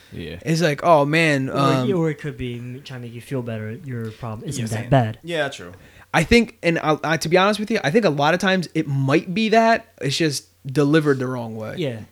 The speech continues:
Speaker 1: Yeah.
Speaker 2: 'Cause sometimes it can come off as offensive, too.
Speaker 4: Yeah.
Speaker 2: It's like, uh, "Oh, man, I don't know how we're gonna pay bills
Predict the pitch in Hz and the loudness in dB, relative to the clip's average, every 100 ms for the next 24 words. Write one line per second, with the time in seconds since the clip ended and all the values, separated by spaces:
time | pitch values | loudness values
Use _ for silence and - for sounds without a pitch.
0 | - - 147 208 220 170 143 143 165 156 | -10 -4 2 2 4 2 2 -2 -2 -2
1 | 143 131 120 160 165 185 104 - 170 160 | -2 -4 -6 -2 -2 -2 -6 -4 0 0
2 | - - _ _ - - 190 185 185 165 | -2 -14 _ _ -20 -2 2 4 4 2
3 | - 165 151 - 156 131 135 156 143 147 | 2 2 2 0 -4 -4 -4 -6 -4 -4
4 | 143 139 143 156 131 - 147 131 143 147 | -4 -4 -4 -6 -6 -4 -4 -2 -2 -2
5 | 131 123 | -4 -10